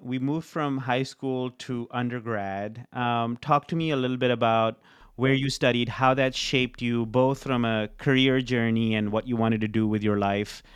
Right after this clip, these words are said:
uh, from, from a work standpoint, and also how it continued to evolve your identity over time.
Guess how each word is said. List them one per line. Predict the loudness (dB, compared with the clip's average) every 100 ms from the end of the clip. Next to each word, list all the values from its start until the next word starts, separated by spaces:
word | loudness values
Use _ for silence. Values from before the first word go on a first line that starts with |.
| -20 -16 -4
uh, | 0 0 0 -2 -4 -8
from, | -10 -6 -4 -4
from | -8 -6 -6
a | -6 -8
work | -4 -4 -4
standpoint, | -6 -6 -4 -6 -8 -8 -8
and | -8 -2
also | 0 2 2 2
how | 2 0
it | 0
continued | -2 -2 0 -2 -2
to |
evolve | -4 -4 0 0 -2
your | -4 -4
identity | -4 -4 -4 -6 -6
over | -6 -6
time. | -6 -8 -8 -10